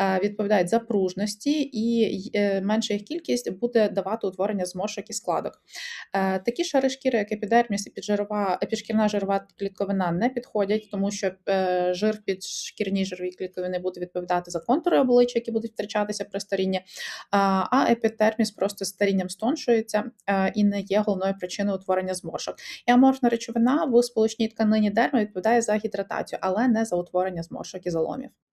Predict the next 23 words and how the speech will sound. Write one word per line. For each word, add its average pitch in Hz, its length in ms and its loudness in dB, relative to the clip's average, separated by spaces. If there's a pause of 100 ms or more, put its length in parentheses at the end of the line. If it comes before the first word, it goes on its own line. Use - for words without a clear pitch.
(460)
Наступний 226 400 -2
тест 254 280 -2
у 220 60 2
нас 233 160 0
стосується 226 460 -2
дактилоскопії. 196 880 -6
Це 254 140 -2
методика, 208 440 -2
яка 247 180 -2
використовується 208 720 -4
в 190 140 -2
криміналістиці. 220 920 -2 (260)
І 208 80 -4
нас 220 140 -2
питають, 285 340 -2
який - 260 -2
шар 190 300 -6
шкіри 262 500 -4 (220)
визначає 220 540 0
індивідуальність 196 800 -2
відбитків 196 460 -4
на 190 320 -4
пальцях. 165 340 -6